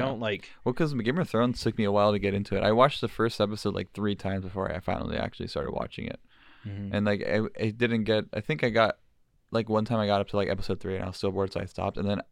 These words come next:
Speaker 2: the next time I came and got to, like, episode four and I was like, "Ah, okay.
Speaker 1: Yeah.
Speaker 2: This is why it's good."
Speaker 1: It's
Speaker 2: And
Speaker 1: weird
Speaker 2: then
Speaker 1: how
Speaker 2: I
Speaker 1: it,
Speaker 2: went
Speaker 1: how it takes the, sometimes it just
Speaker 2: Yeah.
Speaker 1: takes your brain to be like, "All right, I'm in the mood for this now."
Speaker 2: Yeah.
Speaker 1: I say that all the time. People,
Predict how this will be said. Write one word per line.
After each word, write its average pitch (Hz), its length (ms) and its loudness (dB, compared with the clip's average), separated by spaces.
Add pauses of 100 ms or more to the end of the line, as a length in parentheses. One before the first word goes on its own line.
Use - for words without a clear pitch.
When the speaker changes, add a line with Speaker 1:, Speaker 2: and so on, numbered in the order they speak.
(120)
Speaker 2:
the 104 140 -2
next 101 360 -2
time 98 260 -4
I 101 80 -2
came 101 320 -8
and 98 120 -4
got 98 160 -2
to, 95 100 -10
like, - 220 -10
episode - 300 -8
four - 160 -6
and 120 80 -6
I 113 40 -6
was - 60 -6
like, 101 180 -4
"Ah, 107 440 2
okay. - 240 -12 (420)
Speaker 1:
Yeah. 110 200 -6
Speaker 2:
This 113 180 -2
is 98 100 -6
why 50 120 -6
it's 50 180 -12
good." - 200 -10 (460)
Speaker 1:
It's - 80 -2
Speaker 2:
And 156 60 6
Speaker 1:
weird 156 140 10
Speaker 2:
then 117 80 8
Speaker 1:
how 123 80 12
Speaker 2:
I 110 60 8
Speaker 1:
it, 107 60 4
Speaker 2:
went 95 240 -4 (120)
Speaker 1:
how 113 140 2
it 92 100 0
takes 95 300 -4
the, 90 240 -6 (100)
sometimes 95 580 -4
it 98 120 -4
just 107 260 0
Speaker 2:
Yeah. 101 60 -4
Speaker 1:
takes 98 180 -6
your 95 80 -4
brain 87 380 -6
to - 100 -16
be 95 100 -8
like, 92 240 -6
"All 123 80 2
right, 104 160 2
I'm 107 200 -2
in 104 80 -2
the 95 80 -4
mood 92 200 -8
for - 120 -8
this 90 200 -8
now." 95 240 -10 (160)
Speaker 2:
Yeah. - 280 -4 (100)
Speaker 1:
I 143 80 4
say 185 180 4
that 143 80 6
all 107 200 2
the 101 40 -4
time. 98 260 -6
People, 110 340 -6